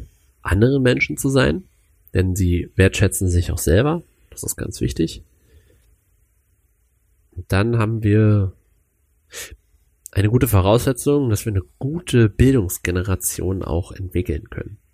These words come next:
Mit viel Selbstwert, mit viel Empathie, weil wir auch vormachen für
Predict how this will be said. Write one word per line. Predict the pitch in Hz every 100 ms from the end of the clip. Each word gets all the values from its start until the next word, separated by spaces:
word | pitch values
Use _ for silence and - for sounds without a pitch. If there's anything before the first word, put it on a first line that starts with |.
| _ _ _ _ - _ _
Mit | -
viel | - 117 107
Selbstwert, | 95 98 - - 90 90 - - _ _ _ _ _ _ _ _ _ -
mit | 92
viel | - - 117 113 104 101 _ _ _ _ _ -
Empathie, | 95 101 104 - - 82 80 - _ _ _ _ _ _ _ _ _ _ -
weil | 90 87 82
wir | 104 135 117 143 _ _ _
auch | 107 -
vormachen | - 131 135 98 85 104 - 160 _ -
für | - - 113 90 85